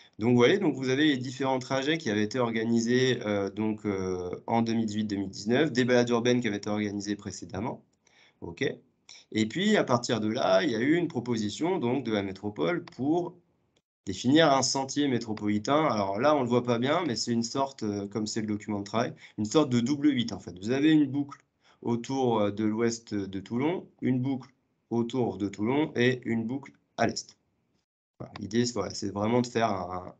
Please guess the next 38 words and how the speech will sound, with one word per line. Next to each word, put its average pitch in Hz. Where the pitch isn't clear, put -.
un, 98
un, 98
un 104
double 104
huit. 135
Et 113
donc, 165
euh, 101
et 113
donc, 147
à 123
partir 127
de 107
ces 104
sentiers, 151
on 113
a 110
pu 127
également 120
rentrer, 110
euh, 101
quelques 120
données 113
du 104
coup 113
d'information, 107
notamment 110
bah, 95
voilà, 101
des 104
données 101
assez 101
classiques 107
sur 107
les 104
patrimoines 104
du 98
vingtième, 101